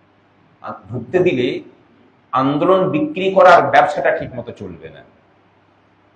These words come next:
এসএসসি আন্দোলনেও তাই হয়েছে। আমরা গেছি তাদের সাথে সহানুভূতি জানাতে,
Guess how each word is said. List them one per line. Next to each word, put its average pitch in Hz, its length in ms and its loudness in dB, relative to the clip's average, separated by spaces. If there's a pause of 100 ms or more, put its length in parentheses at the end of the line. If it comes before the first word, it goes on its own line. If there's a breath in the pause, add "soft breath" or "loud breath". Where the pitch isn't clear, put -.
(320)
এসএসসি 185 380 -6
আন্দোলনেও 156 500 -2
তাই 87 180 -4
হয়েছে। - 340 -20 (1900)
আমরা 269 340 8
গেছি 269 220 6
তাদের 262 240 8
সাথে 262 240 6
সহানুভূতি 285 600 8
জানাতে, 208 600 6